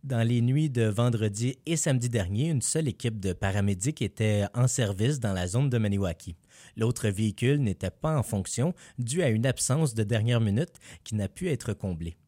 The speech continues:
Marie-Ève Daou, coordonnatrice aux communications et à la performance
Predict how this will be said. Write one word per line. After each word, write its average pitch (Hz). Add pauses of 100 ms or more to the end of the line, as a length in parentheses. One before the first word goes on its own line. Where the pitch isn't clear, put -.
(280)
Marie-Ève 104
Daou, 117 (300)
coordonnatrice 120
aux 101
communications 113
et 104
à 95
la 87
performance 110